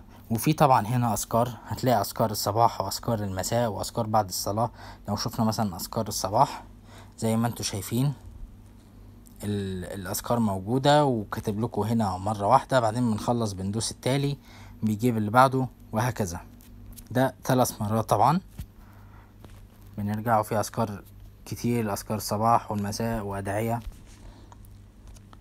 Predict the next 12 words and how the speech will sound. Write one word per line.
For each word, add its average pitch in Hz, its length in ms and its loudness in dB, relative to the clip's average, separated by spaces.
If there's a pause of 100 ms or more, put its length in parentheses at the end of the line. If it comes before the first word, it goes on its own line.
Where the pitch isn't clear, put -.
(120)
وهنا 120 320 2
الفهرس 120 560 -2
للصور 110 640 0
كلها 113 540 0 (1080)
وفي 110 200 -4
الأجزاء. 110 520 -2 (2500)
وبعدين 113 400 2
لو 117 140 2
رحنا 117 260 -4
تحت - 280 -2
عند 113 240 4
المزيد 110 500 0